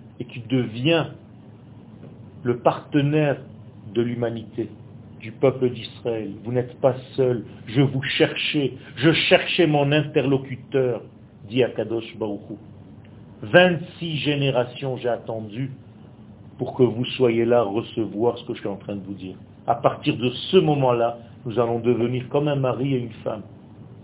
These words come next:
Je vais te donner la ketouba. Toute la Torah, c'est la ketouba. Et nous allons tous les deux, Ani ve'ata, neshane et haolam.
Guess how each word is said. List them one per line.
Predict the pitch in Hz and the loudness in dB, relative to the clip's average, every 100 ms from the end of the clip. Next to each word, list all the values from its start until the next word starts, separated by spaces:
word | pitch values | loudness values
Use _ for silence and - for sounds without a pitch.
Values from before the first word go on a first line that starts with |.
| - - | -18 -12
Je | 104 | 0
vais | 123 | 0
te | 127 | 2
donner | 117 120 135 | 0 2 2
la | 123 | 0
ketouba. | 127 127 123 120 101 - - - | -2 -6 -2 -2 -4 -14 -20 -12
Toute | - 147 | -6 0
la | 143 | 0
Torah, | - 127 139 175 - | 2 2 2 -2 -4
c'est | 127 | -4
la | |
ketouba. | 123 131 131 120 - - - - - - - - - - - - - - - - | -4 -6 -8 -10 -10 -14 -20 -20 -20 -20 -18 -18 -20 -20 -20 -20 -20 -20 -8 2
Et | 127 | 4
nous | 135 | 6
allons | 143 139 | 6 4
tous | 139 - | 2 2
les | 202 170 | 6 6
deux, | 120 139 139 - - - - - - - - - - - - - - - | 6 -2 -4 -16 -20 -20 -20 -20 -20 -20 -20 -20 -20 -20 -20 -20 -20 -6
Ani | - 143 170 160 - - | 2 4 4 0 -4 -10
ve'ata, | 104 139 123 - 160 - - - - - - 120 | -2 2 2 2 0 0 -10 -20 -20 -20 -18 -10
neshane | 117 - - 123 127 | -8 -6 -4 -2 0
et | 123 120 | 0 -2
haolam. | 110 107 101 | -2 -2 -6